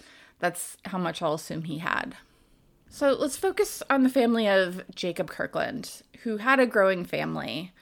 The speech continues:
Children were born, I think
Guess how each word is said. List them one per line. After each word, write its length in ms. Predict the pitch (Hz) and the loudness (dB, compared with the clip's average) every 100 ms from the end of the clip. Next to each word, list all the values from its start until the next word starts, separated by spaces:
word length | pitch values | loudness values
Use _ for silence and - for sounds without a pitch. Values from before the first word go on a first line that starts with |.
| _ _ - | _ _ -10
Children 400 | - 240 233 233 | -2 2 4 4
were 100 | 226 | 2
born, 840 | 208 220 220 214 214 208 214 226 - - | 4 4 6 6 4 0 -4 -6 -12 -20
I 60 | - | -12
think 220 | 220 - | -12 -12